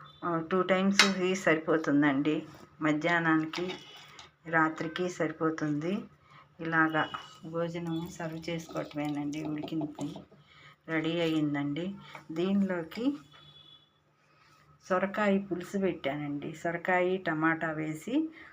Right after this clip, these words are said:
పులుసు పెట్టాను. కొంచెం తాటి బెల్లం వేసానండి. చింతపండు పులుసు పోసాను. దగ్గర పడినిచ్చి కొంచెం లూజుగా ఉంచి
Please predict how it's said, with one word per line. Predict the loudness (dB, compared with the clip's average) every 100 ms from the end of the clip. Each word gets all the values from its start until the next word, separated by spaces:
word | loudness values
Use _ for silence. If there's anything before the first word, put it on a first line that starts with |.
| _ -8
పులుసు | -6 -4 -2
పెట్టాను. | -2 -2 -2 -2 -2 -2
కొంచెం | 0 0 -2 -4
తాటి | -2 -2 -2
బెల్లం | -4 -4 -2
వేసానండి. | -2 -2 -4 -4 -4 -2 -4 -4 -2
చింతపండు | -2 -4 -4 -4
పులుసు | -6 -10 -10
పోసాను. | -8 -6 -6 -6 -6 -4
దగ్గర | -4 -4 -2 -2
పడినిచ్చి | -4 -2 -4 -6 -6
కొంచెం | -2 -4 -4 -4
లూజుగా | -2 -2 -2 -4 -4
ఉంచి | -4 -6 -8 -14